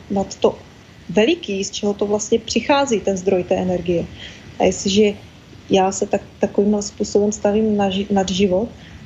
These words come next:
tak jsem v píše, že jo? Tak, eh, potom nemůže ke mně téct ta energie z toho zdroje, protože ta energie je v té informaci, té zkušenosti, kterou já prožívám.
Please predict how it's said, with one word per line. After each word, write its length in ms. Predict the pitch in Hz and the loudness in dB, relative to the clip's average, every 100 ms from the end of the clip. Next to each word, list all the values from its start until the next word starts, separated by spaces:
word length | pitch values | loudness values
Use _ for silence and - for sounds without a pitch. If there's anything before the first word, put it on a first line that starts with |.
| - | -4
tak 160 | - - | -2 -2
jsem 320 | - 202 208 | 2 4 4
v 500 | 202 - - - - | 0 -10 -20 -20 -2
píše, 440 | 226 269 - 175 165 | 2 2 2 0 0
že 120 | 175 | 0
jo? 180 | 170 170 | -2 -2
Tak, 100 | 180 - - | -4 -2 2
eh, 520 | 190 190 190 196 214 - - | 4 4 2 0 -4 -8 -2
potom 460 | - 208 226 220 214 - - - - - | 0 4 4 4 2 -4 -18 -20 -20 -2
nemůže 440 | 202 214 240 262 285 | 2 2 2 0 0
ke 160 | - | 0
mně 200 | 233 240 | 0 0
téct 480 | 240 208 196 202 - - - - - - - | 0 0 0 -4 -12 -20 -20 -20 -20 -8 -2
ta 80 | - | 2
energie 400 | 214 208 202 214 | 2 2 0 -2
z 100 | 214 | -2
toho 160 | 220 220 | -4 -2
zdroje, 320 | 214 214 180 | 0 0 0
protože 320 | - 175 190 | -4 -4 -2
ta 80 | 196 - | 0 2
energie 360 | 208 202 226 226 | 2 4 2 0
je 60 | 220 | 0
v 80 | |
té 80 | 214 214 | -2 2
informaci, 960 | 240 233 240 226 196 185 - 196 185 233 - - - - | 0 2 2 2 0 -4 -4 -2 -2 -4 -12 -20 -4 0
té 80 | 214 | 0
zkušenosti, 720 | - 226 - 220 196 - 214 | -2 -4 0 0 0 -2 -6
kterou 320 | - 202 202 | 0 2 2
já 140 | 208 | 0
prožívám. 720 | 214 214 208 196 208 165 170 | 0 0 0 0 -2 -2 -6